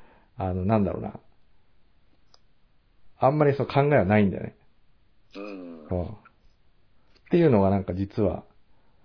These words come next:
Speaker 1: あの、分かったっていうかね、安倍、安倍総理って。
Speaker 2: うん、まあでも、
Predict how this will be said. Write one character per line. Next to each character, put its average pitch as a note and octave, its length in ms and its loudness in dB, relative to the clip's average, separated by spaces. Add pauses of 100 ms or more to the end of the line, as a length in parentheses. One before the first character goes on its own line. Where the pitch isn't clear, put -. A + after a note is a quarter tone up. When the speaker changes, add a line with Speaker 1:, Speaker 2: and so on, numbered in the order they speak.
(600)
Speaker 1:
あ F2+ 120 -4
の、 E2 80 -6
分 G2 180 -2
か A2+ 80 4
っ - 100 -8
た E2+ 80 0
っ - 80 -4
て - 80 -8
い D#2+ 40 -4
う - 20 -6
か E2+ 80 -6
ね、 D#2+ 60 -6
安 F2 100 -2
倍、 F#2+ 180 0
安 G2 160 -6
倍 G2 120 -2
総 G2+ 240 8
理 E2+ 60 -8
っ - 20 -18
て。 - 280 -16 (880)
Speaker 2:
う G2+ 80 -14
ん、 G2 220 -12
ま A2 100 -8
あ A2+ 40 -10
で A2+ 80 -12
も、 A#2+ 120 -16